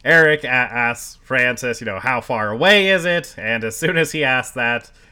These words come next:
the shack, like, starts rumbling,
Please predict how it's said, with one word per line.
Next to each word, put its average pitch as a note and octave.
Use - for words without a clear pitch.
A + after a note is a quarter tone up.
the G#2+
shack, D#3
like, A#2+
starts A2+
rumbling, F#3